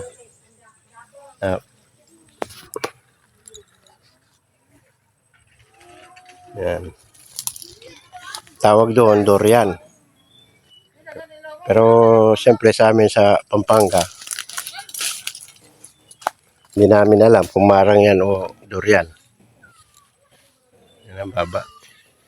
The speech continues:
So, yan po yung, ano, place nila. Yan. Napakasimpleng lugar.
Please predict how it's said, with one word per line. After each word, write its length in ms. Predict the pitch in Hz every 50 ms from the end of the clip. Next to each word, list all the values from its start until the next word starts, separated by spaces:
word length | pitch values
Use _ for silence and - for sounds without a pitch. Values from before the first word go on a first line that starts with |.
| _ _ _ _ - - - - - - - - _ _
So, 160 | - 123 120
yan 160 | 131 139 135 127
po 160 | - 135 131
yung, 240 | 127 127 123 123 117
ano, 240 | 113 113 113 113 107 - 719 - - - - - - - - 906
place 240 | 104 107 104 - - 135
nila. 320 | 123 120 113 110 117 135
Yan. 280 | 131 104 95 95 98 110 - - - 1077 - 679 719 740 - - 719 - _ _ _ _ _ _ _ _ _
Napakasimpleng 840 | 92 - - 95 92 92 95 92 - 104 92 - - 98 98 98 95
lugar. 400 | 101 104 107 95 92 95 104